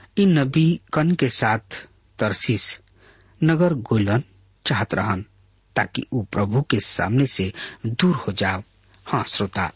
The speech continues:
मित्र, भाई बहन, योना परमेश्वर के आदेश उनका बुलावे पर समरिया, जौन की उनकर घर रहे और इसराइल के उत्तरी राज में स्थित रहे, उनका के छोड़ले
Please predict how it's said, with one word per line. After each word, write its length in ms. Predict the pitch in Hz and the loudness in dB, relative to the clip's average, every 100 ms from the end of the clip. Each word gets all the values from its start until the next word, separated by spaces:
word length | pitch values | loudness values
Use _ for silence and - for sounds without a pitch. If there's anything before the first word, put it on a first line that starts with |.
| _ | _
मित्र, 320 | 131 - 101 | -4 -4 -6
भाई 240 | 110 107 | -2 -2
बहन, 300 | 90 95 143 185 - - - - | 0 0 0 0 -6 -14 -14 0
योना 400 | 156 175 190 208 | 4 4 4 2
परमेश्वर 600 | - 120 113 113 - - | 0 0 2 2 0 -4
के 240 | - 151 147 - | -2 2 2 0
आदेश 600 | 127 98 104 98 - - - - - - | -4 -2 0 0 -2 -6 -14 -18 -18 -2
उनका 400 | 185 175 - 190 175 - _ _ | 2 2 4 2 2 -4 _ _
बुलावे 420 | 110 120 113 120 151 | -2 2 4 4 2
पर 280 | - 90 - - _ _ _ | 2 -2 -2 -12 _ _ _
समरिया, 640 | - - 151 160 156 151 120 160 214 | -4 0 4 4 4 4 4 0 -4
जौन 320 | 131 113 98 | 0 0 0
की 240 | 101 - 101 - | -4 -2 -2 0
उनकर 440 | 131 113 101 95 - - | 0 0 -2 -4 -6 -4
घर 320 | 127 - 123 | -2 0 -2
रहे 280 | 104 - 90 - - _ _ - | -2 -4 -6 -6 -20 _ _ -4
और 240 | 143 110 | -2 0
इसराइल 680 | 110 - 131 - - - 127 | 0 0 -4 -4 -2 0 0
के 160 | - - - | 0 -6 -4
उत्तरी 460 | 139 - 160 160 | -4 0 2 2
राज 340 | 113 101 123 - | 2 2 0 0
में 220 | 98 104 - - - - | -2 -4 -8 -16 -20 -2
स्थित 500 | 143 - - 170 - | 0 0 0 -2 0
रहे, 300 | 95 - 98 - _ - - - | -2 -2 -4 -8 _ -20 -18 -2
उनका 320 | 185 185 208 196 | 2 4 2 0
के 240 | - 170 170 - _ _ _ _ _ - - | 0 0 0 -4 _ _ _ _ _ -20 -4
छोड़ले 540 | - 151 110 92 123 | -2 0 0 0 0